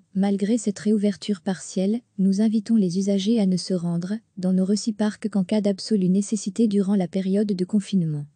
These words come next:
Quoi qu'il en soit, les parcs concernés seraient les suivants, aux horaires habituels, du mardi au vendredi de dix heures quinze à dix-huit heures, et le samedi de neuf heures quinze à dix-sept heures trente,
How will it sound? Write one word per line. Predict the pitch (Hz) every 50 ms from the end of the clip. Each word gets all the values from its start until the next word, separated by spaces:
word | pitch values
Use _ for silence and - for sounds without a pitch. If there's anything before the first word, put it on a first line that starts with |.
| _ _ _ _ _ _ _
Quoi | - - 240 233
qu'il | 214 - 214 196
en | 185 175
soit, | 170 - - - 196 196 214 233 - _ _ -
les | 180 175 170
parcs | - 220 226 220 - -
concernés | 208 214 202 - - 208 202 202 202 214 202
seraient | - - 196 185 196
les | 185 175
suivants, | 170 - - 190 185 175 185 190 214 - _ _ _
aux | - 180 165 160
horaires | 185 202 214 220 208 196 202
habituels, | 196 175 180 170 - - 180 170 170 175 196 226 233 _ _ -
du | 175 175 185
mardi | 190 196 208 202 185 208 226 214
au | 185
vendredi | 170 180 202 214 214 202 196 185 208 190
de | 185 185
dix | 165 190 208 196 202
heures | 202 - -
quinze | - 220 214 185 202
à | 185
dix-huit | 170 185 196 196 190 180 - - -
heures, | 170 170 180 208 - - _ _ _
et | - 180
le | 175
samedi | 175 - - 226 226 226 220 214 220
de | 190 196
neuf | 185 185 190 170 170
heures | 180 185 - -
quinze | - 220 214 185 196
à | 185
dix-sept | 170 185 175 - 202 190 - 190
heures | 185 -
trente, | - 170 175 175 180 196 190 -